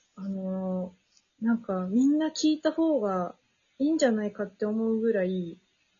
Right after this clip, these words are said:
あの、なん、なんだろう。お悩み相談に対し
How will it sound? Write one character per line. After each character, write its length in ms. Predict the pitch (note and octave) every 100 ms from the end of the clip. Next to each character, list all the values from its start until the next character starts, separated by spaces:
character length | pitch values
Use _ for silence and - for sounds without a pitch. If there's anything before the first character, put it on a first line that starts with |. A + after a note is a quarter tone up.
| _ _ _ -
あ 80 | F#3+
の、 220 | F3 F3
な 140 | A3+
ん、 80 | A#3+ -
な 140 | G#3 A#3
ん 40 |
だ 120 | F#3+
ろ 80 | -
う。 60 | - _ _ _ _ _ _ _ _ _ _ _ _ _ _ _ _ _ _ _ _
お 80 | A#3+
悩 300 | C#4 F#4 F#4+
み 120 | G4
相 240 | F#4+ G4+ G4
談 200 | B3+ G#3
に 80 | G3+
対 240 | B3 A#3
し 200 | A#3 -